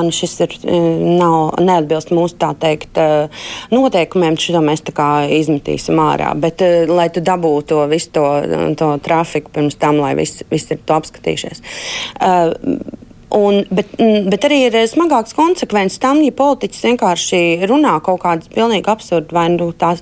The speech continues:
tas būtu par, vai nu par, eh, viņiem ir dažādi krāsu cilvēki, protams, ir, eh, ebreji ir gan no Etiopijas, gan Odesas, tā kā tur ir, eh, no Francijas un no Amerikas un ir, eh, un ir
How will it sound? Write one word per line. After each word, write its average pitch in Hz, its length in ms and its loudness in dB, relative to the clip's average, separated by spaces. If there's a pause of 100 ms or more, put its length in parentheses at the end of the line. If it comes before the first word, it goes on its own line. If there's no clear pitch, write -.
tas 180 140 -2
būtu 233 400 0
par, 165 140 0 (480)
vai 208 140 4
nu 202 100 0
par, 175 260 0 (100)
eh, 156 300 2 (1120)
viņiem 190 280 2
ir 165 40 -4
dažādi 190 380 2
krāsu 202 380 0
cilvēki, 180 580 0
protams, 190 640 -2 (140)
ir, 175 260 2
eh, 160 760 2
ebreji 175 380 0
ir 170 60 2
gan 185 160 0
no 165 120 2
Etiopijas, 220 640 0
gan 240 160 0
Odesas, 262 640 0
tā 180 100 -4
kā 170 400 0
tur 190 140 -2
ir, 185 180 -2
eh, 185 240 2 (880)
no 180 200 2
Francijas 226 640 0
un 226 140 2
no 196 240 2
Amerikas 262 500 0
un 220 120 2 (140)
ir, 196 160 -2
eh, 208 300 2
un 214 160 2
ir 208 80 2